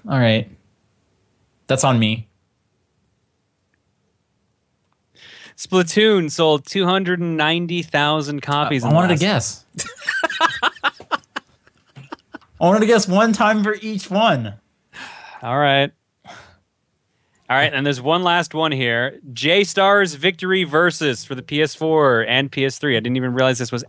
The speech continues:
Speaker 2: out over here yet.
Speaker 1: I knew it was out. Um, f-, three hundred thousand.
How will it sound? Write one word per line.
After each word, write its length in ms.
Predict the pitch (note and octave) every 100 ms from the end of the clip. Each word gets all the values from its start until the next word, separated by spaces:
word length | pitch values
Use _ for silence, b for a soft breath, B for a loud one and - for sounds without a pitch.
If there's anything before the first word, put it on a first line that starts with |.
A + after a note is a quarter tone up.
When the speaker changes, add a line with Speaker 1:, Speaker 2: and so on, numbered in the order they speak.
| -
Speaker 2:
out 220 | B2+ C#3
over 220 | B2+ A2 G#2
here 220 | G#2+ G2
yet. 320 | F#2 F2+ - _ _ _ -
Speaker 1:
I 100 | C3+
knew 160 | C#3+ A2
it 40 |
was 100 | G2+
out. 240 | G2 F#2 - _ _ _ _ _ _ _ b b b b b -
Um, 760 | A#2 A#2+ A#2+ A#2+ A#2+ A#2 G2+ - _ _ _ _ _ _ _ _ _ _ _ _ _ _ _ _ _ _ -
f-, 300 | - - - _ _ _ -
three 260 | - C3
hundred 220 | C3 A#2+
thousand. 360 | A2+ G#2 F#2+